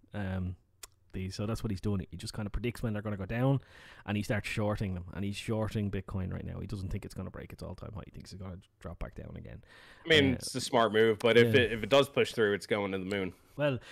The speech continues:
Speaker 1: my, my argument is, is, uh, like, you know, all these people, like, if you told me today, if you gave me ten grand, I said, "Paul, this is your ten grand. You can do whatever you want with it."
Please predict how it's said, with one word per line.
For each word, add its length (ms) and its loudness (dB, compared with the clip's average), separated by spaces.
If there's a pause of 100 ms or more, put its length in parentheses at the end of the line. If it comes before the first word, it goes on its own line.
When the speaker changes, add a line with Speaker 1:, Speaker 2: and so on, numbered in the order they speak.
(160)
Speaker 1:
my, 280 10
my 180 8
argument 420 10
is, 540 4
is, 500 2
uh, 640 0
like, 460 -4 (140)
you 80 2
know, 80 2
all 180 4
these 180 4
people, 600 0
like, 400 -4
if 160 -2
you 160 2
told 340 6
me 160 4
today, 260 -2
if 80 -2
you 80 0
gave 200 6
me 80 2
ten 320 2
grand, 360 2 (320)
I 40 -10
said, 160 -4
"Paul, 160 2
this 120 2
is 80 0
your 120 4
ten 220 2
grand. 180 0
You 60 2
can 40 2
do 80 -2
whatever 220 -2
you 100 0
want 240 -2
with 80 -6
it." 120 -8